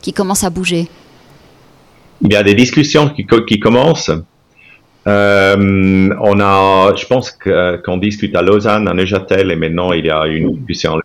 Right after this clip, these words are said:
Speaker 2: interne aussi. Euh, je pense qu'il y a deux, trois villes en France qui ont déjà, qui ont déjà arrêté de, de, de faire ça, ce qui est pour moi une, une, une folie parce que, euh, je vais revenir sur les médias parce que l'affichage, c'est le seul média qui,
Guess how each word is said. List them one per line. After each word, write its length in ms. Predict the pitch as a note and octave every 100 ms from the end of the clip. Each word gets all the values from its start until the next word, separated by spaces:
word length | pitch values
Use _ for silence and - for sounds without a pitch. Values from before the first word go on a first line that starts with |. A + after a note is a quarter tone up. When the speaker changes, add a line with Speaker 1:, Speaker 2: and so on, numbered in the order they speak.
| _
Speaker 2:
interne 220 | F#2 F2 E2+
aussi. 400 | E2+ G#2+ B2 - _ _ _ _ -
Euh, 380 | F2 F2 F2 F2
je 80 | F2
pense 220 | E2 D#2+
qu'il 120 | -
y 40 | E2+
a 100 | E2
deux, 300 | E2+ G2+ G#2+
trois 240 | - G#2+
villes 180 | G#2 G2
en 100 | F2
France 380 | F2 F#2+ G#2 G#2
qui 160 | -
ont 80 | E2+
déjà, 580 | E2+ E2+ E2+ E2+ E2 F#2 -
qui 140 | E2+
ont 80 | E2
déjà 300 | E2 D#2+ E2
arrêté 440 | F2+ F#2 - F2+
de, 420 | E2+ D#2+ D#2+ D#2+ D#2
de, 140 | E2+
de 120 | E2
faire 260 | E2+ E2+ E2+
ça, 240 | - G#2 G#2+
ce 100 | -
qui 160 | E2+
est 280 | E2+ E2 D#2+ D#2+ -
pour 140 | F2
moi 320 | F2+ F#2+ F2
une, 280 | E2 E2 D#2
une, 240 | F#2 D#2+ D#2 -
une 120 | D#2
folie 400 | - G2 G#2 B2+
parce 280 | E2 - -
que, 420 | E2+ E2 D#2+ D#2 - - - - - - -
euh, 460 | - - G2+ G2+ G#2
je 120 | F#2+
vais 160 | G2
revenir 460 | F#2 G#2+ G#2+ A#2 A2+
sur 120 | G2
les 120 | F2+
médias 400 | F#2 G2+ G#2+ A2
parce 240 | - F2 -
que 680 | - E2+ E2 E2+ D2 D2+ E2+
l'affichage, 600 | G2 G2+ G#2 A2+ A2+ A2+
c'est 160 | F2
le 80 | E2+
seul 280 | E2+ F#2+ F#2
média 520 | F2+ F2 F2 F#2 -
qui, 380 | - E2 D#2+ E2